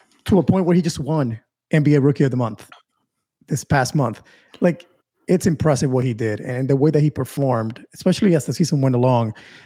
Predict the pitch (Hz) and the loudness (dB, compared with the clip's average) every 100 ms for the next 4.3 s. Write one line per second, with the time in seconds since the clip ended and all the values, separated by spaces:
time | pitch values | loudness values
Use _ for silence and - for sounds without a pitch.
0 | _ - 127 117 117 156 135 156 175 139 | _ -4 0 0 0 0 2 0 0 0
1 | 151 139 - 117 120 117 - _ _ - | 0 0 -2 -4 -6 -14 -16 _ _ -20
2 | - 170 - 175 151 151 147 135 135 139 | -4 -4 -2 0 0 2 0 0 0 2
3 | 135 139 131 - 156 139 127 139 135 127 | 2 0 -2 -4 -2 0 0 0 2 0
4 | 131 - | 0 -4